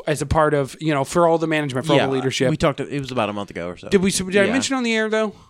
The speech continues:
Speaker 2: I don't know, maybe.
Speaker 1: Yeah, I don't know if I did or not. But we did that, and that sort of revealed some things about myself that I'm trying to change, that I really am trying to change to be a better person.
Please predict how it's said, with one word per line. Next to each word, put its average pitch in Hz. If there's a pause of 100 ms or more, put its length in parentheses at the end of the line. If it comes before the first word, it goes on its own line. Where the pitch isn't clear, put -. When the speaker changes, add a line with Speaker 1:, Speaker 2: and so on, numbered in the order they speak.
(120)
Speaker 2:
I 127
don't 113
know, 98
maybe. 98
Speaker 1:
Yeah, 156
I 156
don't 160
know 156
if 143
I 147
did 131
or 135
not. 127
But 190
we 233
did 233
that, 196
and 196
that 214
sort 226
of 180
revealed 175
some 156
things 156
about 143
myself 139
that 160
I'm 160
trying 196
to 220
change, 269 (160)
that 190
I 190
really 220
am 196
trying 180
to 165
change 165
to 175
be 170
a 160
better 156
person. 143